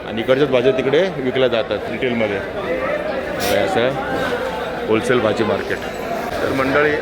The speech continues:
असं होतं हे वाशी एफ एम सीचं भाजी मार्केट, होलसेलवाला भाजी मार्केट. आणि तिथे आजच्या तारखेला जेवढ्या भाज्या अव्हेलेबल आहेत, तेवढ्या सर्व भाज्या मी तुम्हाला दाखवलेल्या आहेत. त्यांचे होलसेलमधले रेट पण सांगितलेले आहेत.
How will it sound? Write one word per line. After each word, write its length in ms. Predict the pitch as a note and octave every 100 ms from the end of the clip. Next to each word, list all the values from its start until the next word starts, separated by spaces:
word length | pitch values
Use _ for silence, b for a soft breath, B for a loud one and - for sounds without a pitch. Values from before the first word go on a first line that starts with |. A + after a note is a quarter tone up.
| A#2+
असं 160 | - C#3+
होतं 280 | C3+ C3+ C3
हे 100 | C3+ A#2+
वाशी 280 | A#2 C3+ B2
एफ 120 | -
एम 120 | B2 -
सीचं 200 | - C3
भाजी 220 | A2+ A2+ C3
मार्केट, 520 | A#2+ - - - -
होलसेलवाला 540 | A#2+ - D#3 C#3+ C#3 B2
भाजी 180 | A2+ A#2
मार्केट. 800 | A2+ G#2 B2 A#2+ - A2 A2 -
आणि 140 | A2+ A#2+
तिथे 220 | B2 C3+ C#3
आजच्या 440 | A2+ A#2 - D3 C#3+
तारखेला 400 | B2+ B2+ C3 C3 B2
जेवढ्या 300 | A#2+ A#2+ D3+
भाज्या 260 | B2+ A#2+ B2
अव्हेलेबल 420 | A#2 A#2 A2+ A2+
आहेत, 140 | G#2+ A2+
तेवढ्या 200 | A2 A#2
सर्व 260 | A#2+ B2
भाज्या 220 | B2 A2+ A#2
मी 60 | A#2
तुम्हाला 240 | A2+ A2+
दाखवलेल्या 480 | A2+ G#2 A#2+ A#2 -
आहेत. 500 | G#2+ G2+ - - -
त्यांचे 320 | A#2 A2 A#2
होलसेलमधले 540 | A2 G#2+ B2+ B2 A#2 A#2+
रेट 240 | A#2+ -
पण 100 | C#3
सांगितलेले 500 | A#2 A#2+ A#2+ A2+ G#2+
आहेत. 220 | - -